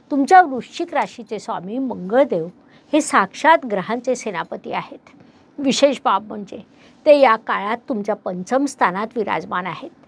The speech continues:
राशी स्वामी जेव्हा स्वतः त्रिकोण स्थानात असतो, तेव्हा अनेक बाबी सकारात्मक घडून येतात.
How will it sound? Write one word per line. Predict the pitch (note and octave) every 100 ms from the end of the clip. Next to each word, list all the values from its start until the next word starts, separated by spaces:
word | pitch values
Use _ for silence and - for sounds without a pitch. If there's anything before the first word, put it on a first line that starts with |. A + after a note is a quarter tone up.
| _ - - -
राशी | B3+ A3+ - F4
स्वामी | E4+ C#4 C#4+
जेव्हा | B3 A3 A3
स्वतः | G#3+ G3+ F#3 - G3+ C#4+
त्रिकोण | D4 B3 A3+ A3
स्थानात | A3 - A3+ F#3+ F#3+
असतो, | B3+ C4+ - G#3 A3+ - - _
तेव्हा | B3 B3 G#3+
अनेक | G3+ A3 D4 D4
बाबी | A#3+ F3 G3 A3
सकारात्मक | - G3 G3+ F#3+ G#3 - C#4+ A#3+
घडून | G3 G3 G3
येतात. | F3+ - -